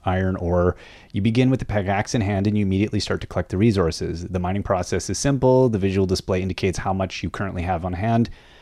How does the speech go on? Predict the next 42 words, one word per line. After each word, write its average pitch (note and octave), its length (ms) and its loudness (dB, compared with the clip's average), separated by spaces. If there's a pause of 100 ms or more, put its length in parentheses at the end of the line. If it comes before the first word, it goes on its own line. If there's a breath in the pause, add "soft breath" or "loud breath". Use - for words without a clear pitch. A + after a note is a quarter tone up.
(320 soft breath)
Uh, F#2+ 300 -2
once G#2 240 0
you A2 80 0
have G2 100 -2
a G2 60 -4
few G2+ 320 0
resources, C3+ 640 2
you G#2+ 60 0
start G2+ 220 0
building. B2 340 2 (800 soft breath)
And G#2+ 200 -2 (100)
I C3 40 2
really D3 420 4
like B2 160 4
the B2+ 80 -4
crafting - 340 0
menu F2+ 240 0
on E2 100 -2
this D#2+ 160 -4
one. E2+ 160 -4
You E2+ 120 0
don't A#2+ 140 4
have B2 120 2
to - 80 0
drag G#2 300 4
and G#2+ 80 2
drop F#2+ 240 4
ingredients F#2 480 0
into F#2+ 120 2
a F2+ 40 4
puzzle F2+ 320 0
menu. E2+ 280 -2
Instead, F2 460 -2
you F#2+ 180 -2
click - 220 -2
on A2+ 80 2
an A2+ 100 0
item F#2+ 300 -2
and F#2+ 240 0
it F2+ 80 -6
shows F2+ 340 -2
you F#2 240 0